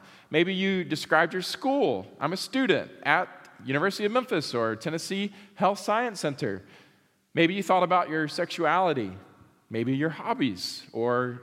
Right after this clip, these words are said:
your economic class or potentially your politics. "I'm a Democrat, I'm a Republican, I'm an independent, I am fed up with politics." Maybe that was on your list. Um, social groups, accomplishments.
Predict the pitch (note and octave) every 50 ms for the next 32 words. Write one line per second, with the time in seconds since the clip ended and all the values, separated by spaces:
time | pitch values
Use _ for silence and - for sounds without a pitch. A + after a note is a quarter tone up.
0 | - A#2+ A2 C#2+ B2 - - D#3+ F3+ G#3 B3+ A3 D#3 B2 - D3+ C3+ G#2+ F#2+ F#2+
1 | G2 - B2 A2 G#2 G2+ G2 - - - - _ _ _ _ _ _ _ _ _
2 | _ _ _ _ - - _ - - A2+ A2+ _ _ - - B2+ C3 - - F3
3 | F#3 G3+ G#3 G3+ G3 F#3+ F#3 G3 - - C#3+ C#3+ A3+ C4+ - - - A2+ - -
4 | - - - - - _ _ _ _ _ - - A#2+ A#2+ B2+ A#2 A2 G#2+ A2 -
5 | - _ - G2 F#2 C#3+ E3 A3 - - - G2+ E2 D#2 D2+ - - - - A2+
6 | A2+ A#2 A#2 A2 G#2+ G#2+ A2 - - - D3 D3+ F#3+ E3 - - F2 C2+ C#2 -
7 | - _ _ _ _ _ - G#2 A#2 A#2 B2+ C#3 C#3+ C#3+ C#3+ - C#3 F3+ F#3 C3
8 | - - - _ _ _ _ _ _ _ - A#2+ B2 B2 A2+ G#2+ - - - -
9 | - C#3+ D3 C#3+ - - - F3+ - - - B2+ - - E3 C4 G#3 - - F2
10 | - - - A2 C3+ D#3 - - D3 D3 G#3 G#3+ B3 - F4 - C3+ - - -
11 | - - - - - - - - - C#3 C3+ C#3 C#3+ C3 B2+ B2+ - - - -
12 | - D#3+ A#3+ B3+ - B3+ A3 F#3+ B3 C#4 D#4+ D#4+ - - - - - - - -
13 | - _ _ _ _ _ _ _ _ _ - A#2 A#2+ - - - F3+ F3 A#3+ -
14 | A#3+ A3+ - - A#3+ B3 D#4+ - - - - - -